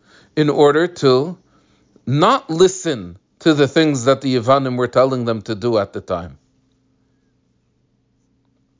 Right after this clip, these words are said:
We could ask a question about this, though. That would make sense in a decree which they were decreeing to transgress a specific sin,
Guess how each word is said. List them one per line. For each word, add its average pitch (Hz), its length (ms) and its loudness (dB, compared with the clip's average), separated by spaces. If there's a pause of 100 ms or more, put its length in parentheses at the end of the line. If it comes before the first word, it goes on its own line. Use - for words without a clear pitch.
(920)
We 117 100 -10
could 135 140 0
ask 139 280 2
a 113 80 -6
question 120 520 0
about 82 280 -12
this, - 220 -20
though. - 240 -20 (1120)
That 139 200 2
would 123 200 -6
make 110 260 -2
sense 135 640 -6 (1080)
in 135 440 0
a 120 80 0
decree 135 540 0
which 135 340 -4
they 123 140 4
were 120 180 2
decreeing 123 760 -2 (640)
to 143 120 -2
transgress 131 1000 0
a 120 60 -6
specific - 680 -12
sin, 147 440 -6